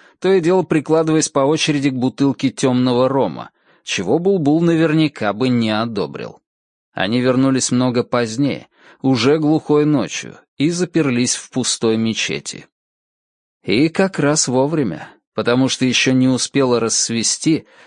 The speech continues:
когда по деревне к мечети бешеным галопом, разбудив всю деревню, промчался большой Мисри. Он был верхом, с перекинутыми через плечо ружьями и с топорами за поясом.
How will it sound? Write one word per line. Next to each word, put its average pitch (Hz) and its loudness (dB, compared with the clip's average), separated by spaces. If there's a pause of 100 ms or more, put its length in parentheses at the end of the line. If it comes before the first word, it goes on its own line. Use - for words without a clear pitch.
когда 120 0
по 127 -2
деревне 131 0
к - -20
мечети 131 0
бешеным 123 0
галопом, 113 0
разбудив 123 0
всю - 0
деревню, 135 2
промчался 123 -2
большой 123 0
Мисри. 131 0 (520)
Он 139 2
был 170 4
верхом, 147 0 (240)
с - -4
перекинутыми 156 2
через 143 -2
плечо 139 0
ружьями 147 2
и 135 2
с - -2
топорами 131 0
за 135 -2
поясом. - -6